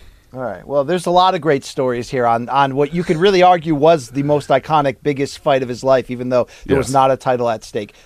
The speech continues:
Speaker 1: Great little piece of business, if I do say my, so myself. Check that out.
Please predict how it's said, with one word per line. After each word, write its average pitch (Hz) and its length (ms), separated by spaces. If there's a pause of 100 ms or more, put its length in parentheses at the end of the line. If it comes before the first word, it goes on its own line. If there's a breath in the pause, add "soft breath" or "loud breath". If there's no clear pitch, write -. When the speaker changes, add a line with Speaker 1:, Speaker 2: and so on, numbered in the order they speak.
(120 soft breath)
Speaker 1:
Great 214 320
little 220 200
piece 196 280
of 165 80
business, 170 400
if 160 120
I 147 120
do 156 160
say 160 200
my, 147 260
so 160 280
myself. 139 500 (220 soft breath)
Check 208 280
that 196 200
out. 175 300